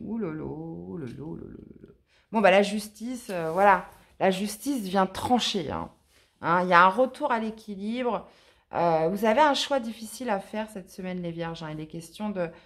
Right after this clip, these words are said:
euh, on a un manque de visibilité par rapport à la suite, hein. Donc, euh, il est question, voilà, de rester fidèle à vos principes par rapport à quelque chose que vous projetez sur du long terme, par rapport au devenir de quelque chose. Et là, moi, ce que je vois, c'est que vous n'avez pas de,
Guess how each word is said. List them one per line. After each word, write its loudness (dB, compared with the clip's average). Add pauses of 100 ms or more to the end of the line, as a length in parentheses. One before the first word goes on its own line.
(240)
euh, -6
on 4
a 8
un 6
manque 2
de -4
visibilité -10
par -6
rapport -4
à 0
la -2
suite, -16
hein. -10 (400)
Donc, -6
euh, 2 (260)
il 0
est 2
question, -2
voilà, 4
de -4
rester -4
fidèle -6
à 0
vos -6
principes -12
par -4
rapport -4
à -2
quelque -12
chose -10
que -12
vous -12
projetez -8
sur -12
du -8
long -8
terme, -10
par -10
rapport -4
au -2
devenir -2
de -16
quelque -18
chose. -16 (500)
Et -4
là, 8
moi, 2
ce -6
que -6
je -8
vois, 2 (200)
c'est -10
que -8
vous -6
n'avez -2
pas -2 (280)
de, -2